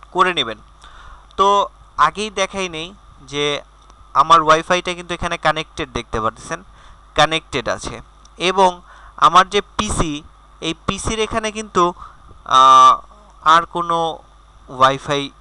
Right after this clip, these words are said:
শো করতেছে না। just আমার যে, আ, ওয়াইফাইটা আছে এখানে, সেই ওয়াইফাইটাই, আ, এই দেখতে পাচ্ছেন যে আমার এইখানেও এই যে, যে, যে ওয়াইফাইটা আছে, সেই ওয়াইফাইটা,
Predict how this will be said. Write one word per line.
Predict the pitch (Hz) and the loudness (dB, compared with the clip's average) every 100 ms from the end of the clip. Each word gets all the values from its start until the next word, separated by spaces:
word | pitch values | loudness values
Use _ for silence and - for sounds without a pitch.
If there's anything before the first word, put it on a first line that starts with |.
| - - _ | -20 -20 _
শো | - - 156 | -6 -2 -2
করতেছে | - - - - | -2 -8 -6 -6
না। | 147 175 - 151 | -4 -6 -10 -4
just | 160 - 147 | -4 0 2
আমার | 147 151 147 - - | 4 2 0 -20 -10
যে, | 135 135 131 - - - _ | -8 -8 -10 -20 -20 -20 _
আ, | - 127 113 113 107 - - _ _ 151 | -4 2 4 4 2 -2 -16 _ _ 0
ওয়াইফাইটা | 135 143 - 170 170 180 | 2 4 2 0 2 2
আছে | 139 131 123 | 2 0 -6
এখানে, | 139 165 | -6 -8
সেই | - 175 | -4 -2
ওয়াইফাইটাই, | 143 127 127 - 147 - 185 320 - - - - - | 4 4 4 0 0 0 -6 -6 -14 -20 -20 -14 0
আ, | 131 127 | 2 2
এই | 143 151 | 0 -4
দেখতে | 156 - 170 | -6 -4 -2
পাচ্ছেন | 170 170 - 185 | 0 0 -4 -2
যে | 175 | 2
আমার | 175 180 | 4 4
এইখানেও | 165 185 185 175 156 151 - - | 2 -2 0 2 2 0 -12 -18
এই | 143 139 | -18 -16
যে, | 139 | -16
যে, | 135 135 135 - - - - - - - | -12 -14 -14 -20 -20 -20 -20 -20 -20 -20
যে | 123 | -16
ওয়াইফাইটা | 120 131 143 180 170 175 180 | -8 -8 -6 -10 -10 -10 -14
আছে, | - | -14
সেই | 180 147 123 | -16 -14 -12
ওয়াইফাইটা, | 113 110 110 104 95 - | -8 -8 -10 -18 -20 -20